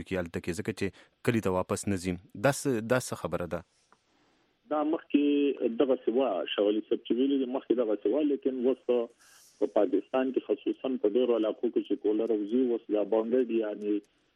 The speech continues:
Speaker 2: آه، هغه سړی چې هغه قرضدار دی، دغه خلکو یا پیسې ورکړي، هغه زیات تر نشته دی، ډېر لږ دی. دا اوس تقریباً یو پچیس نه تیس پرسنټه پورې پاتې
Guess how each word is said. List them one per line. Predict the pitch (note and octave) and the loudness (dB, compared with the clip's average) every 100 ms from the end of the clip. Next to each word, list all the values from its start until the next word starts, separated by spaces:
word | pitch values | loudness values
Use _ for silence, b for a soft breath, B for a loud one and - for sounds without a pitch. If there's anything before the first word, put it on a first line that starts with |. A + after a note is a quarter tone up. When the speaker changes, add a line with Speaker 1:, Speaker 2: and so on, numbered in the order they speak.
| _ - | _ -2
Speaker 2:
آه، | G2+ G#2 G2+ G2 F#2+ - - G1+ - | 0 2 2 2 0 -2 -2 -6 0
هغه | A#2+ A2+ A2 G2 - | 2 4 2 0 -2
سړی | - A2 A#2+ | 2 2 2
چې | G#2 G#2 | 0 0
هغه | G2+ - | 0 2
قرضدار | G2+ G2 G#2 B2 A2+ | 0 2 2 2 2
دی، | G#2+ | 2
دغه | G#2 G2 | 2 0
خلکو | - A#2 G#2 G2+ | 0 -2 2 2
یا | G2+ - | 2 -2
پیسې | F#2 - A#2+ | -4 0 0
ورکړي، | A2 G#2 A#2+ A#2 A2 C3 | 0 0 0 0 0 0
هغه | A#2 A2+ G#2+ G2+ | 2 2 0 0
زیات | A#2+ B2+ - | 0 0 -2
تر | A2 G2 G#3+ A3 | -4 -4 -6 -2
نشته | G#2 - F2+ | -2 -4 -2
دی، | F#2+ G#2+ | -2 2
ډېر | D#3 A#2+ A2+ | 2 2 -2
لږ | G2+ F2+ | -4 -4
دی. | G2+ G2+ | -4 0
دا | C3 | 0
اوس | C3+ - | 0 -4
تقریباً | G#2 A2 A2 C3+ C3+ _ _ _ _ - | -4 -2 -4 -6 -12 _ _ _ _ 0
یو | G#2+ G#2 G#2 G2 G#2 - - - | 2 4 2 2 0 -2 -6 -2
پچیس | B2+ - B2 - | -2 0 -4 -2
نه | G2+ - | -2 0
تیس | B2 - | -2 -2
پرسنټه | F#3 - G2+ F#2 | -4 -2 -2 0
پورې | G2 G2 - | 0 0 0
پاتې | B2+ B2+ | 0 0